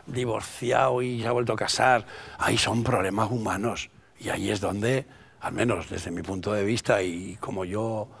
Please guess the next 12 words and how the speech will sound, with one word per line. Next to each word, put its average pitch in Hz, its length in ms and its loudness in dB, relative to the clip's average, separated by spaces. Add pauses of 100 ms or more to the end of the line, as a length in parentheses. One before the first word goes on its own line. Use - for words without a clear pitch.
(540)
eh, 101 340 -8
muchos, 107 540 -2
¿no? 104 440 -4
Y 107 160 -6
la 92 120 -2
Iglesia 95 340 -4
oficial 110 520 -2
y 120 60 0
el 104 120 0
Papa, 90 300 -2
el 117 100 -4
primero. 101 560 -6